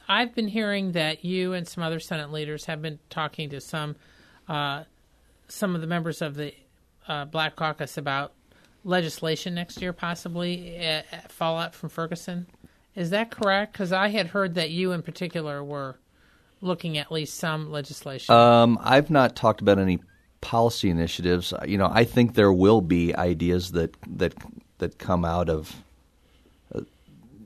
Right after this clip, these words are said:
Speaker 2: you know, I think you're likely to see a major part of the governor's state of the state, um, just kind of as I read the tea leaves here, and, and then I think we'll have initiatives that will try to get at,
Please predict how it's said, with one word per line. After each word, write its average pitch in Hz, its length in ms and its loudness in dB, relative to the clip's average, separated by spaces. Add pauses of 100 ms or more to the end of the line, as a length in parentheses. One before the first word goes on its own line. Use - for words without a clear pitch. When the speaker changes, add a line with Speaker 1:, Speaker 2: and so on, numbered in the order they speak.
(140)
Speaker 2:
you 90 160 -8
know, 80 100 -6
I 92 80 0
think 98 300 0 (400)
you're 95 160 0
likely 92 320 4
to 87 80 4
see 95 240 4
a 85 80 6
major 87 340 2
part 90 260 2
of 80 80 0
the 78 100 -2
governor's 82 760 -2
state 85 320 -2
of 76 80 -2
the 73 60 -6
state, 95 420 0 (1000)
um, 85 720 0 (240)
just - 300 -8
kind 90 160 2
of 82 100 2
as 85 220 0
I 80 200 -2 (240)
read 92 280 2
the 92 100 0 (240)
tea 110 180 2
leaves 101 320 4
here, 92 280 4
and, 87 240 -4
and 87 180 -2
then 85 80 0
I 85 80 2
think 85 300 -2
we'll 90 180 2
have 85 240 0 (600)
initiatives 90 680 0
that 87 220 0
will 82 240 -4 (240)
try 92 180 0
to 85 80 0
get 87 240 2
at, 85 260 2